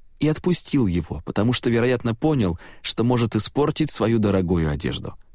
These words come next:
"Мне следовало догадаться, что деревенщина из сточной канавы вроде тебя рано или поздно стащит у меня что-нибудь". Джесс бросил счищенную апельсиновую кожуру в тарелку.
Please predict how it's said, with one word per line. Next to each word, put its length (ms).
"Мне 220
следовало 480
догадаться, 580
что 180
деревенщина 680
из 120
сточной 400
канавы 420
вроде 280
тебя 480
рано 300
или 160
поздно 400
стащит 500
у 60
меня 240
что-нибудь". 520
Джесс 380
бросил 400
счищенную 680
апельсиновую 640
кожуру 360
в 80
тарелку. 540